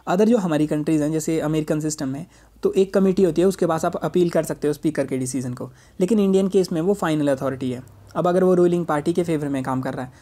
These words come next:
तो फिर हमारे लिए काफ़ी ज़्यादा प्रॉब्लम्स होने वाली हैं। अब इस केस के अंदर में नेक्स्ट आता है हमारे पास में डिसरप्शन इंक्रीज़ होना,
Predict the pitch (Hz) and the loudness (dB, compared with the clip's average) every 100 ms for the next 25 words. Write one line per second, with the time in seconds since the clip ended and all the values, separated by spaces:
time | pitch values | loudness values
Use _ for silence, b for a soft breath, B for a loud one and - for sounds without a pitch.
0 | B - 208 202 175 151 135 135 135 131 | B -4 -2 -2 -2 -2 -2 -2 -6 -8
1 | 135 139 170 117 131 - 123 127 214 - | -8 -8 -4 -4 -4 -4 -2 -2 -4 -8
2 | - 190 190 151 127 117 - _ _ b | -6 0 2 2 -2 -8 -14 _ _ b
3 | b b b - 185 - 214 - 208 202 | b b b -4 -4 0 -2 2 2 2
4 | 180 156 160 185 - _ b b - 175 | 0 0 -2 -4 -8 _ b b -4 -2
5 | - 180 175 170 160 151 147 147 165 175 | 0 0 2 0 0 0 -2 -4 -4 -6
6 | 180 165 165 175 - 185 185 165 165 170 | -6 -6 -2 -2 -2 -4 -2 -4 0 0
7 | 156 147 | 0 -2